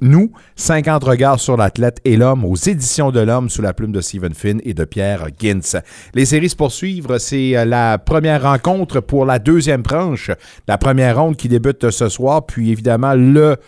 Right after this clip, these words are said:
match que je regarde, c'est celui entre le Lightning et les Maple Leafs de Toronto. Euh, est-ce que les Leafs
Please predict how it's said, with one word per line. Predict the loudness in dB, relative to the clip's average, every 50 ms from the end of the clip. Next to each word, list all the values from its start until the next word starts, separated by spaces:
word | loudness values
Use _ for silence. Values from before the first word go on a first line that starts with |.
| _ -20 _
match | -4 -2 -2 -2 -2 -4 -2
que | -2 -2
je | 0 0 -2
regarde, | -2 0 0 0 -2 -2
c'est | -2 -4 -6
celui | -4 -4 -2 -2 0
entre | -2 -2 -2 -2 -2
le | 0
Lightning | 0 0 0 -2 -2 -2 0 0 -2 -4 -6 -16 -20 -20 -20 -8
et | -4 -2 0
les | 2 2 2
Maple | 2 0 -2 0 0 0 0 2 0
Leafs | 0 -2 -2 -2
de | -2 -4
Toronto. | 0 0 0 0 2 0 -2 -2 -2 -2 0 2 2 2 2 2 2
Euh, | 2 0 0
est-ce | 2 0 0 0 0 -4
que | _ 0 0 2 2 2 2 2 2 2 2 2 0
les | 0 0 2 2
Leafs | 2 2 4 4 2 2 0 -2 -6 -6 -6 -4